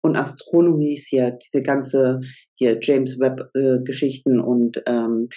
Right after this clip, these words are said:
wir gucken uns mal den, äh, den Orbit an und was hängen da eigentlich für Satelliten und warum haben wir das? Oder sagt, was war eigentlich mit den Mayas damals oder was ist eigentlich mit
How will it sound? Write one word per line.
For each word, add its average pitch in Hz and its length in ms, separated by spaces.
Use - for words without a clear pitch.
wir 143 100
gucken 127 260
uns 131 240
mal 127 120
den, 123 260
äh, 127 300
den 127 180
Orbit 131 340
an 127 140
und 123 140
was 123 120
hängen 160 200
da 131 80
eigentlich 135 200
für 143 140
Satelliten 135 500
und 123 120
warum 147 320
haben 131 140
wir 127 100
das? 131 360
Oder 156 440
sagt, 127 400
was 135 240
war 139 100
eigentlich 135 260
mit 131 140
den 123 140
Mayas 135 480
damals 127 480
oder 117 260
was 123 160
ist - 180
eigentlich 127 380
mit 131 180